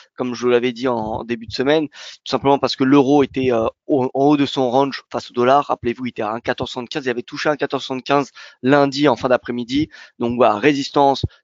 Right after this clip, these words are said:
plus de, euh, probabilité qu'on ait une nouvelle baisse puisqu'on n'a pas vraiment de catalyseur qui justifierait de l'achat de l'euro. Euh, donc, euh, donc voilà, baisse de l'euro à s'attendre.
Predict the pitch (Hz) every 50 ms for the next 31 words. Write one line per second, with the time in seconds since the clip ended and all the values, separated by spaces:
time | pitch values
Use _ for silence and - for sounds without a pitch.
0 | _ _ _ _ _ - - 139 127 - 147 135 127 127 123 117 113 110 110 107
1 | - - - 131 123 120 127 123 - - 143 131 - - 120 113 117 123 123 113
2 | 110 117 120 120 131 131 131 131 160 160 151 - - - - - - - - -
3 | 117 113 120 135 135 - - 131 - 131 123 120 110 135 131 - - 113 104 101
4 | 110 120 - - - 127 - 131 131 - - - - _ _ _ - 139 147 135
5 | 127 110 - 123 120 120 120 120 117 120 139 165 - - - - - - - 269
6 | - 107 104 104 104 104 101 101 98 101 101 101 101 - _ - 120 120 117 -
7 | - 113 110 107 123 120 113 117 - - - - 151 147 139 - 147 143 143 139
8 | 127 135 139 131 - 123 117 - - 147 165 165